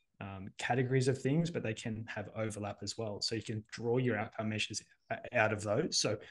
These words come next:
can you or can you not do a, a bodily function or get into a, a certain position? And then there's activities that can you or can you not complete them?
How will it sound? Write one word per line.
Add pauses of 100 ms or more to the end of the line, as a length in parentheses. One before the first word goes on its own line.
(840)
can
you
or
can
you
not
do
a, (100)
a
bodily
function (280)
or
get
into
a, (480)
a
certain
position? (600)
And
then
there's
activities
that
can
you
or
can
you
not
complete
them?